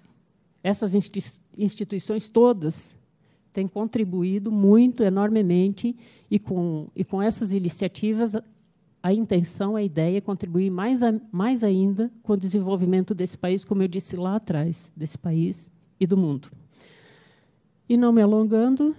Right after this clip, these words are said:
eu gostaria de desejar a todos vocês que se aprofundem nessas discussões e que delas eu desejo que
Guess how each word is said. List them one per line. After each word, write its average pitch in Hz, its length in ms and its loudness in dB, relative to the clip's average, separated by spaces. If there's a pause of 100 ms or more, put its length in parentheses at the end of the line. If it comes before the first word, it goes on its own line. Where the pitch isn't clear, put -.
eu 214 140 -2
gostaria 202 760 4
de 165 140 -2
desejar 170 500 2
a 156 40 -6
todos 165 360 -2
vocês 226 960 -4
que 220 120 -6
se - 360 -4
aprofundem 214 880 0
nessas 165 340 -4
discussões 170 920 -4 (380)
e 226 100 -2
que 254 160 2
delas 202 640 2
eu 202 100 6
desejo 202 600 4
que 202 420 -2